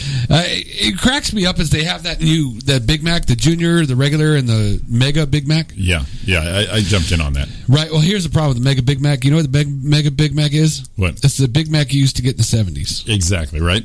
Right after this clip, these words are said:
Speaker 1: Same one.
Speaker 2: Same one. Now costs
Speaker 1: But now
Speaker 2: more.
Speaker 1: it's Mega.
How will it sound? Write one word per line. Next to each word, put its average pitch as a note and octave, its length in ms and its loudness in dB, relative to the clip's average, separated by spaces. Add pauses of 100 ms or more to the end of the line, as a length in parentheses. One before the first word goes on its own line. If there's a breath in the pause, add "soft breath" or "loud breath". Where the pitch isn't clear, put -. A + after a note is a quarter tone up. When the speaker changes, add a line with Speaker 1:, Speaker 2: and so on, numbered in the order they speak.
(120)
Speaker 1:
Same G3+ 340 0
one. D#3+ 340 -2 (200)
Speaker 2:
Same E3+ 440 -2
one. F#2+ 420 -2 (460 soft breath)
Now G2 560 0 (220)
costs - 360 -2
Speaker 1:
But C3+ 100 4
now C#3+ 80 2
Speaker 2:
more. C#3 80 0
Speaker 1:
it's B2 120 -4
Mega. A#2+ 360 2